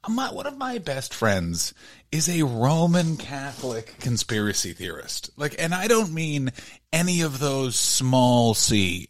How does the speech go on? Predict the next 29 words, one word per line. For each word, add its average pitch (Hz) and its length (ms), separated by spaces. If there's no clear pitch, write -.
I 170 80
mean, 160 320
like, 120 400
he's 190 260
never, 196 260
he - 220
goes 330 240
to 254 100
mass 175 400
on 131 220
Saturday, 156 920
bro. 85 420
Like, 131 240
you 190 100
understand? 202 520
Like 135 160
that. 175 320
He 269 440
told 202 420
me, 127 440
he 254 220
is, 285 200
he's 302 300
jumped 208 420
the 196 80
gun 202 220
on 131 180
things. - 480
I've, 269 320